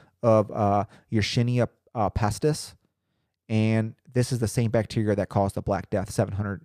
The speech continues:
seven hundred years later. So it, it's a deadly killer, and it, it, it's gonna rear its ugly head a lot on this list. Um,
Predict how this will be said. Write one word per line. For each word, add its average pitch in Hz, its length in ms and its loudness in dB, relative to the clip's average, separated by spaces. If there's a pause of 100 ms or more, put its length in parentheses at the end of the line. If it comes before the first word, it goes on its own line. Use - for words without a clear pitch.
(160)
seven 107 240 -2
hundred 95 200 -2
years 87 200 -10
later. 139 360 2 (440)
So 107 140 0
it, 95 120 0
it's 107 340 0
a 98 60 -2
deadly 107 280 2
killer, 110 380 0
and 101 100 -2
it, 104 140 -4
it, 113 320 -4
it's 113 180 -2
gonna 104 180 0
rear 110 300 2
its - 140 -6 (120)
ugly 107 260 -2
head 104 200 2
a 87 40 -2
lot 104 260 2
on 98 100 -4
this 95 200 -8
list. - 320 -6 (500)
Um, 101 380 0